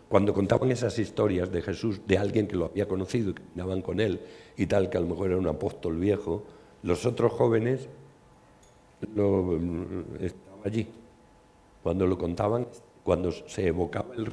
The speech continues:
el relato, se hacía presente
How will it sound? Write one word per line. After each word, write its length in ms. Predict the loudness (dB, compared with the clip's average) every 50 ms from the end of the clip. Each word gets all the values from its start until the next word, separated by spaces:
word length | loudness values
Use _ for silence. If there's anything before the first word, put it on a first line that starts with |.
| 0 2
el 180 | 2 2 2
relato, 560 | 0 -2 -2 0 0 -2 -2 -2 -8 -16 -18 -18 -20 -20 -20 -20 -20 -20 -8
se 140 | -2 2 2
hacía 360 | 2 2 2 4 4 6 6
presente 720 | 6 4 4 4 2 2 0 2 2 0 -2 -2 -4 -4 -6